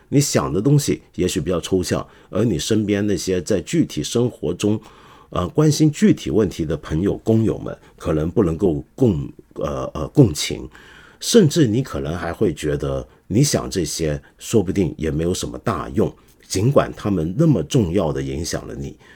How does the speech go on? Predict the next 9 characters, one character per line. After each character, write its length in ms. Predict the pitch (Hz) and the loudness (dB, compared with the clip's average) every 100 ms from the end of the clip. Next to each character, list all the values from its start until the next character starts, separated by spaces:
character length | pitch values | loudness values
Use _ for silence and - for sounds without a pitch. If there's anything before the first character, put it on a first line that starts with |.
| - _ | -20 _
那 140 | 135 | 2
该 240 | 143 127 120 | 4 4 0
怎 200 | - 73 | 0 -6
么 120 | 69 - | -6 0
办 280 | 156 107 71 | 2 2 0
呢？ 140 | 65 - _ _ _ _ _ _ _ _ - - - - - | -4 -10 _ _ _ _ _ _ _ _ -20 -20 -20 -20 0
我 220 | 101 85 | 2 2
觉 300 | - 87 131 | 0 0 2
得 300 | 82 71 | 2 -2